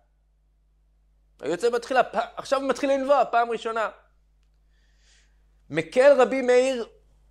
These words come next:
בצורה מופלגת. במשנה שלנו למדנו שאפשר להשקות שדה בית השלכין ממעיין כזה. הוא אומר שאפשר להשקות אפילו שדה בית הבעל,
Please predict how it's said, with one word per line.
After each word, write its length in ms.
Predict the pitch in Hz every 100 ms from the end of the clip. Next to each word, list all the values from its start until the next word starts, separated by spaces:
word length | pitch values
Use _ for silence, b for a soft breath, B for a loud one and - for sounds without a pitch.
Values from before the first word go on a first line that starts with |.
| _ _ 165
בצורה 340 | 175 208 240
מופלגת. 1040 | 262 269 - - 285 302 294 220 160 - - - _ _ _ _ -
במשנה 380 | 135 143 254
שלנו 260 | 254 160 151
למדנו 420 | 147 143 139 147
שאפשר 280 | 147 143 175
להשקות 360 | 190 190 233 233
שדה 180 | 160
בית 180 | 202 214
השלכין 440 | 208 233 226 294 269
ממעיין 440 | 220 175 160 151
כזה. 280 | 147 117 107 - _ _ _ _ _ -
הוא 200 | 170 220
אומר 220 | 233 254
שאפשר 260 | 240 220
להשקות 300 | 247 233 262
אפילו 240 | 247 247 254
שדה 200 | 202 269
בית 200 | 269 269
הבעל, 500 | 277 320 320 269